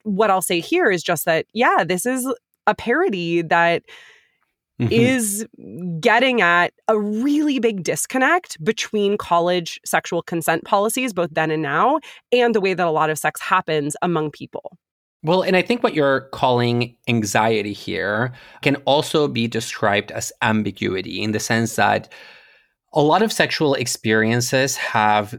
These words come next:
Speaker 2: built into them this ambiguity, which is that many of us, you know, want to be, quote unquote, objectified in the sense of being the object of somebody else's desire.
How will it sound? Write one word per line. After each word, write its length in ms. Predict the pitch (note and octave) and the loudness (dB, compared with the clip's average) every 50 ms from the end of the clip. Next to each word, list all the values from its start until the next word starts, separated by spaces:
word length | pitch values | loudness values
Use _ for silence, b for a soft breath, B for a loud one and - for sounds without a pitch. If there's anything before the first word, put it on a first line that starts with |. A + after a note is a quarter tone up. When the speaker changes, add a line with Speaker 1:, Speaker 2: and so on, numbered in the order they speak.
| - C3 A#2+ | -12 -6 -2
Speaker 2:
built 300 | C3+ C3+ C3+ D3 C#3+ - - | 0 0 0 0 -2 -4 -4
into 360 | B2+ B2+ C3+ B2+ - - C#3 | -2 -2 -2 -2 -4 -4 -2
them 380 | A#2+ G#2+ G#2 G#2+ G#2+ A2+ A2+ G#2 | 0 0 0 0 0 -2 -2 0
this 360 | A2 G#2+ G#2+ G#2+ - - - _ - | 0 -2 -2 -2 -4 -6 -8 _ -2
ambiguity, 720 | D3+ F3+ G3+ F3+ E3+ B2 - G#2+ G2 G2 G#2 - - C3 | -2 0 0 0 -2 -2 -4 -4 -4 -4 -6 -4 -4 -4
which 240 | C3 C3+ B2 B2+ - | -2 -2 -2 -2 -2
is 180 | A#2 G#2+ G#2 - | -2 -2 -2 0
that 180 | A2 G2+ - | -2 -2 -2
many 240 | - A#2+ A#2+ C#3 D#3+ | -2 -2 0 0 0
of 160 | E3 - - | 0 0 0
us, 420 | A2+ A2+ A2+ A#2 A#2 A#2+ - - - - E3+ | 2 2 2 2 0 -2 -6 -10 -10 -6 -4
you 120 | F#3+ F#3 | -2 0
know, 160 | C3 A2+ - - | 0 -2 -4 -6
want 500 | B2+ B2+ B2+ B2+ C#3+ D#3+ F#3 G#3 F#3+ - | -8 -4 0 2 2 2 2 0 0 -2
to 100 | - D#3 | -2 -2
be, 220 | C#3+ C3 B2+ B2 B2 | -2 -2 -2 -2 -4
quote 280 | - - C3 A#2+ A#2 | -4 -2 0 0 0
unquote, 400 | A#2 A2+ - - A2 G#2 G2+ - _ _ _ _ _ _ - | 0 0 0 0 0 0 0 -4 _ _ _ _ _ _ -2
objectified 920 | B2 A2 A#2 - B2 - - C3 A2 - - - D3 B2+ - C#3+ C#3+ D#3 D#3 | -2 -2 -2 -6 -12 -6 -2 -2 -2 -2 -2 -6 -6 -2 0 2 2 2 0
in 120 | D3+ C3 | 0 0
the 60 | A#2 | -2
sense 260 | - - G#2+ G#2 - A#2+ | 0 -2 -2 -2 -2 -4
of 120 | A2 - | -6 -6
being 380 | - G#2+ G#2 G#2+ G#2+ G#2+ G#2+ G#2+ | -4 -4 -4 -2 -2 -2 -2 -4
the 120 | A2+ A2+ - _ - | -4 -8 -10 _ -4
object 460 | G#2+ G#2+ G#2+ - - A#2 A2+ - - | -4 -4 -4 -2 -2 -2 -2 -2 -4
of 100 | A2 - | -8 -6
somebody 360 | - A#2 G#2+ G#2 A2 G#2+ - - | -4 -2 -2 -2 -2 -4 -4 -4
else's 460 | A2+ G#2+ G2 - - G2+ - - - | -4 -4 -4 -4 -6 -8 -8 -8 -10
desire. 800 | _ - A2+ G#2+ - - F2+ F#2 G2+ G#2 B2 D#3 G#3 C4 C#4 C#4 | _ -6 -6 -4 -2 -2 -2 -2 -2 -2 -2 -2 -2 -2 -4 -8